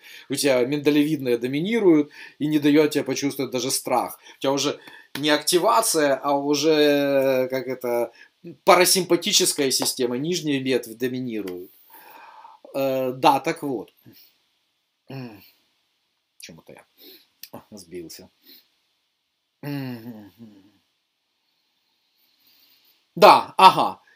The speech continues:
И вот мы учимся в этот момент успеть подумать, воспринимать, почувствовать, что в теле, э, включить поисковую активность. И мы как бы переподключаем от раздутого миндалевидного тела, подключаем гипоталамус, префронтальную кору,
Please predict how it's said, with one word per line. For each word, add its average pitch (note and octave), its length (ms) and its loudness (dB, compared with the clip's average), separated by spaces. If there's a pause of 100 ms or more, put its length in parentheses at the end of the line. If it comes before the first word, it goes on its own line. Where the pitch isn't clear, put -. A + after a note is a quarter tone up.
(140)
И A3 120 0
вот A#3 260 -2
мы G3+ 160 -4
учимся F3 720 -2
в D3 120 -4
этот E3+ 300 0
момент D#3 600 -2 (720)
успеть - 420 -4
подумать, D#3+ 640 -4
воспринимать, D#3+ 880 -4
почувствовать, G#3 560 -10
что G#3+ 200 -8
в - 80 -20
теле, C#3 560 -6 (460)
э, B2+ 300 -2
включить F3+ 480 -6
поисковую F3+ 640 2
активность. C3+ 760 -4 (180)
И C#3+ 80 2
мы G#3 180 -2
как A3 280 0
бы F3 80 -4
переподключаем F3 1000 0
от B2+ 140 -4
раздутого D#3+ 560 0
миндалевидного D3+ 800 -2
тела, B2 200 -4
подключаем C3+ 540 -6
гипоталамус, D3 800 -2
префронтальную D#3 800 -4
кору, C#3+ 220 -6